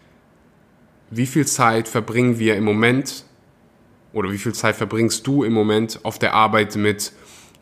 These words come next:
im Internet surfen, im, mit Kollegen tratschen, Raucherpausen, et cetera pp. Ich sag nicht, dass diese Dinge nicht ihren Mehrwert haben. So, Pausen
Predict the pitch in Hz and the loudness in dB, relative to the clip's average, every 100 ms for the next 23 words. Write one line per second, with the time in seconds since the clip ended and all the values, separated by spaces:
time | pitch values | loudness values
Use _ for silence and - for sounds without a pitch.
0 | _ 104 120 139 151 143 139 - 117 110 | _ -4 0 2 2 2 2 0 0 0
1 | - 110 104 104 - - _ - _ _ | 0 -4 -4 -6 -18 -20 _ -20 _ _
2 | _ 107 101 101 101 104 104 104 104 104 | _ -4 0 2 2 2 0 0 0 0
3 | 104 101 - - - - - - 113 113 | 0 -4 -10 -20 -20 -20 -20 -2 0 0
4 | - - _ _ _ _ _ - - 139 | -4 -20 _ _ _ _ _ -6 2 4
5 | 139 139 147 - 110 107 - 113 107 107 | 4 4 0 0 2 2 0 -2 -2 -4
6 | - _ _ _ _ _ _ _ _ - | -14 _ _ _ _ _ _ _ _ -10
7 | 110 135 - 123 120 113 110 107 107 107 | 0 0 2 -2 0 0 0 -2 -4 -6
8 | 104 _ _ _ _ _ _ - 123 165 | -12 _ _ _ _ _ _ -12 -4 -2
9 | 160 127 - 104 - 92 - - 131 214 | 0 -2 -2 -8 -8 -10 -10 -8 -2 0
10 | 196 220 - 170 156 135 123 143 135 120 | 2 2 2 -2 -2 -6 2 4 4 2
11 | 110 - - _ _ _ _ _ _ 131 | 0 -8 -20 _ _ _ _ _ _ 0
12 | 139 143 120 127 107 107 117 110 98 - | 2 2 0 -4 -2 2 2 0 -2 -6
13 | 90 90 - _ - 104 - - 156 185 | -10 -12 -20 _ -6 -6 -2 2 2 2
14 | 170 170 165 | 0 0 -2